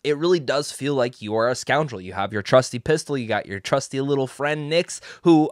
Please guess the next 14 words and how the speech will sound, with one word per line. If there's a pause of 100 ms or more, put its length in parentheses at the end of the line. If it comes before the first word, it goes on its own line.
(140)
I
love
Nix,
just
as
a
side
note,
like,
Nix
is
an
all-star
character.